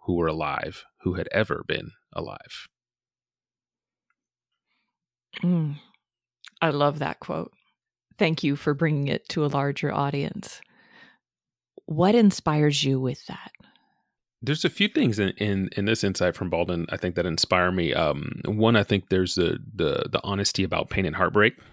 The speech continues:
Speaker 1: um, that, that it's a shared reality, uh, in the world. And then there's the, uh,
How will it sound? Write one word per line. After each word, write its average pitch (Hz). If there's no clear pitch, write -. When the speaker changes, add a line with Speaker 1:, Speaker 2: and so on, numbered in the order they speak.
Speaker 1:
um, 87
that, -
that 92
it's -
a 82
shared 87
reality, 90
uh, 90
in 95
the 92
world. 95
And 104
then 107
there's 95
the, 90
uh, 78